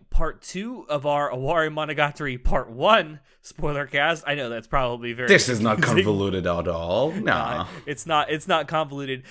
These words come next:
Speaker 1: Essentially, we are doing the Shinobu male arc, which is episodes eight through thirteen of Owari Monogatari part one. Um,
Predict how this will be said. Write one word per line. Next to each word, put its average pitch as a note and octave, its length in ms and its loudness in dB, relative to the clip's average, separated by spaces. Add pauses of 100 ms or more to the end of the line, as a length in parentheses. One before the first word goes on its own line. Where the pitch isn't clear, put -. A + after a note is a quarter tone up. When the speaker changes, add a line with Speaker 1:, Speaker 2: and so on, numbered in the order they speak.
Speaker 1:
Essentially, A#3 480 -4
we A3 180 -10
are G3+ 160 0
doing F#3+ 380 -4
the F3+ 100 -8
Shinobu F#3+ 640 -4
male E3 420 -4
arc, D3 360 -2
which C#3+ 320 -12
is D3 180 -12
episodes D#3 580 -8
eight F#3+ 280 -4 (100)
through F3 140 -14
thirteen E3+ 640 -10
of D3 160 -6
Owari D#3+ 380 -4
Monogatari D3 720 -10
part C#3 320 -8
one. G#2 520 -14 (880)
Um, A#2 460 -8